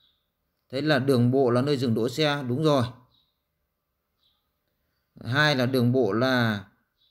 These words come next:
đường bộ là phải có rào chắn, đảo, ờ, đảo vân vân, đúng rồi.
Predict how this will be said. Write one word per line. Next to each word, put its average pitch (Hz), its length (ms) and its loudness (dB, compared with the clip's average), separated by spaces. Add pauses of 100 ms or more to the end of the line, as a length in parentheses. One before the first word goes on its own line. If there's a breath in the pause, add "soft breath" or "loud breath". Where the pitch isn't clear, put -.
(140)
đường 135 320 0
bộ 135 340 0 (960)
là 110 220 -4
phải 107 100 -4
có 123 140 -2
rào 123 240 2
chắn, 127 400 -2 (120)
đảo, 104 640 -4 (840)
ờ, 113 240 -4
đảo 104 360 0
vân 135 120 -4
vân, 127 260 0
đúng 127 100 -6
rồi. 135 240 -2